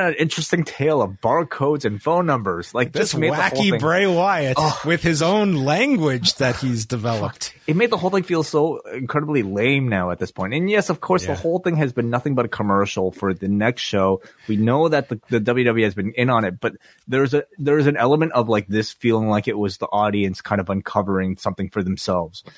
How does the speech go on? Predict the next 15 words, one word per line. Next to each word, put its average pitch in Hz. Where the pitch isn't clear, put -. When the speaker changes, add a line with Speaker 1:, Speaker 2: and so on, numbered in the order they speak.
Speaker 1:
that 104
didn't 120
require 113
any 107
sort 104
of 101
hand-holding 98
nor 107
acknowledgement 110
even 87
from 95
the 92
main 95
show, 107
um, 98